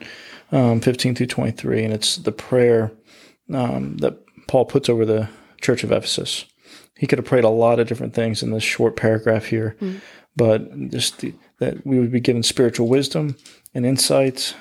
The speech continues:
Speaker 1: Um, an interesting phrase, that hearts would be flooded with light,
Speaker 2: Mm.
Speaker 1: and that we would under-, they would understand the rich and glorious inheritance. So he's writing this to the church of Ephesus. You know, multiple churches are reading this. These are things that we can take, and, you know, this is something I pray for my kids.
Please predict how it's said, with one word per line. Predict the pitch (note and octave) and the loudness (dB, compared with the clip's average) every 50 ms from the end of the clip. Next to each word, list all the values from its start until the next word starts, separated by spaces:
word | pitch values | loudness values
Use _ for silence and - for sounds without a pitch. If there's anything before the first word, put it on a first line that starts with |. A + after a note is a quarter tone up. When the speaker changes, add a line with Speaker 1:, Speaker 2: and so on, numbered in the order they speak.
| - - | -12 -6
Speaker 1:
Um, | D3 B2+ A#2+ A#2 A2+ A2 G#2+ A2+ A2+ - - - - | -4 -2 -2 -2 -2 -2 -4 -6 -10 -14 -20 -14 -4
an | - C3+ C#3 | 0 2 2
interesting | D#3 E3 D3+ B2 - - B2 A#2 | 4 4 4 2 2 0 -2 2
phrase, | - A#2+ A2 A2 - | 2 2 2 2 -2
that | - - | -4 -4
hearts | - - C3 C3 - - | 0 0 0 0 0 -4
would | - C3+ | -6 -6
be | C3 | -6
flooded | A#2 - - - B2 A#2+ A#2+ A#2+ | -6 -6 -2 0 0 0 0 0
with | B2 A2 G#2+ - - | -2 -2 -4 -2 0
light, | C3 A2 B2+ - - - - - - _ _ _ - | 0 2 2 0 -2 -6 -10 -14 -14 _ _ _ -20
Speaker 2:
Mm. | G3+ G3 - _ - - - - _ _ - | -20 -20 -20 _ -20 -20 -20 -20 _ _ 0
Speaker 1:
and | C3 A#2+ | 2 2
that | A#2 A#2 A#2 | 2 2 2
we | B2 A#2+ A#2+ | 2 2 2
would | A#2 A#2 A#2 - | 2 2 0 0
under-, | - A#2+ A#2+ A#2+ A#2+ A2+ - - _ - - - | 0 -2 -2 -2 -4 -6 -8 -10 _ -14 -14 -6
they | C#3 C#3 C3 | 0 2 2
would | B2+ B2 B2 | 4 4 2
understand | B2 A#2+ A2+ A2 - - C3 A#2+ A#2+ A2+ | 2 0 0 0 0 0 0 0 0 0
the | A2+ A2 | 0 0
rich | A2+ A2 G#2+ - - | 0 0 -2 -2 -4
and | A#2+ A2+ | -4 -4
glorious | A#2 A2 G#2+ G#2+ G#2+ - - | -2 0 0 0 -2 -4 -6
inheritance. | A#2 G#2+ - A#2+ - - - B2 A#2+ - - - - - - - - - - - - - | -10 -8 -8 -8 -8 -8 -8 -8 -8 -8 -10 -12 -14 -16 -20 -20 -18 -18 -20 -20 -16 -6
So | - - | 0 2
he's | E3 C#3+ C3 | 4 4 6
writing | C#3+ C#3+ C#3 | 4 4 4
this | C3+ B2+ - | 2 0 -2
to | - - | -2 -4
the | C3+ | -2
church | - - - - | 0 0 0 2
of | - - | 2 0
Ephesus. | A#2+ A2+ - - - C3 A#2+ - - - - - - - - - - _ - | 0 0 0 -2 0 0 0 0 -2 -6 -6 -10 -18 -20 -20 -20 -14 _ -2
You | C3 | 0
know, | A#2 G#2+ G#2 | 2 2 4
multiple | A2+ A#2+ A#2+ A#2+ - B2+ | 4 4 2 2 -2 -4
churches | A#2+ - B2+ B2 B2 A#2+ A2+ | -2 -2 0 2 2 2 2
are | A2+ | 2
reading | G#2+ A#2 A#2 A2+ A#2 A2+ A2+ | 2 2 2 2 2 2 2
this. | A#2 A#2+ A#2 - | 0 0 -2 -2
These | - C3 B2+ | -2 0 0
are | A#2+ | 0
things | A2+ - B2 A#2 A2+ - | 0 2 0 0 0 -2
that | - - | -4 -4
we | B2 A#2+ A#2 | -2 -4 -2
can | - A#2+ A2 | -2 -2 -4
take, | G#2+ - - A#2+ A#2 A#2 A2+ - - | -2 0 2 2 2 2 0 -2 -4
and, | G#2 G2+ G2+ G2 _ - - - - - _ - | -4 -4 -6 -10 _ -20 -20 -20 -20 -20 _ -4
you | - B2+ | 0 2
know, | A2+ G#2+ G2+ G2+ - | 2 2 2 0 0
this | A#2+ A#2+ - - | -2 -2 -2 0
is | A#2+ | 0
something | - A#2 G#2 - | 0 2 2 0
I | G2+ G#2 | -2 0
pray | - A2+ A2 | -2 -2 -4
for | - - B2 | -4 -4 -6
my | B2 A2 | -6 -6
kids. | G#2+ - - D3+ D3 C#3 C3+ C3+ B2+ - - | -4 0 2 2 2 2 0 -2 -6 -8 -8